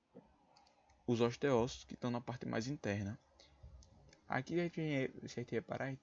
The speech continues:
tá vendo aqui um núcleo, né? O osteoblasto possui um núcleo, o osteócito um núcleo, mas o osteoclasto, ele é multinucleado, né?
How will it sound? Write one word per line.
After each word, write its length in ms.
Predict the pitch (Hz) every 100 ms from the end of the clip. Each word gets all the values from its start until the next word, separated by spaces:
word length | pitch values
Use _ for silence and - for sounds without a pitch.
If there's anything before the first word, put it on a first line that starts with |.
| -
tá 100 | 123
vendo 180 | 127
aqui 340 | 120 - - - _ -
um 120 | 160
núcleo, 580 | 185 123 143 - 104 101
né? 180 | 113 139 - - - - -
O 80 | 107
osteoblasto 840 | 107 - - 117 110 117 113 -
possui 340 | - 110 - 139
um 100 | 143
núcleo, 560 | 131 127 139 139 135 139 _ _ _ _ _ -
o 60 | -
osteócito 360 | 107 120 107 151
um 240 | 143 143
núcleo, 380 | 135 143 - 254 _ _ _ _
mas 200 | 143 151
o 80 | 160
osteoclasto, 640 | 160 - 143 - - 156 147
ele 100 | 135
é 60 |
multinucleado, 960 | 123 131 147 143 139 147 156 107 98 98 - _ _ _ _ _
né? 280 | - 113 139